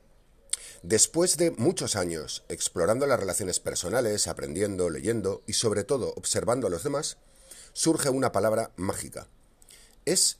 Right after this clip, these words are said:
esa chispa que genera una conexión especial entre dos personas, ese instante clave por el que alguien se decide a emprender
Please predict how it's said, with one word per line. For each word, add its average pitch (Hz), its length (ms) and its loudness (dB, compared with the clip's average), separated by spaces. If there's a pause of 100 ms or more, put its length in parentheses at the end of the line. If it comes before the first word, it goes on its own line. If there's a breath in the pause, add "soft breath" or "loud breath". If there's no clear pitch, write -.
esa 151 280 2
chispa 170 540 -2
que 117 140 -6
genera 127 360 2
una 143 180 -2
conexión 110 460 0
especial 117 420 -2
entre 95 220 -4
dos 98 180 -4
personas, - 680 -8
ese 90 220 0
instante 104 560 0
clave 139 380 0 (420 loud breath)
por 95 140 2
el 87 100 0
que 92 140 4
alguien 117 260 0
se - 160 -2
decide 98 320 0
a 110 40 6
emprender 104 500 0